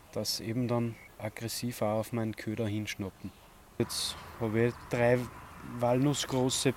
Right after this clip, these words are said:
Bälle gefüttert. Jetzt warte ich einfach wieder, bis dass ich Aktivität krieg, bis dass die Fische wieder nehmen. Und dann werde ich den Rhythmus eben wieder wiederholen mit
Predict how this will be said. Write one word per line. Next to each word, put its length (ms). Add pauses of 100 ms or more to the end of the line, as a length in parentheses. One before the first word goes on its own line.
Bälle 300
gefüttert. 640
Jetzt 200
warte 280
ich 60
einfach 280
wieder, 160
bis 240
dass 180
ich 80
Aktivität 600
krieg, 180 (640)
bis 160
dass 220
die 100
Fische 420
wieder 160
nehmen. 400 (520)
Und 540 (680)
dann 220
werde 200
ich 60
den 140
Rhythmus 440
eben 240
wieder 240 (400)
wiederholen 560
mit 140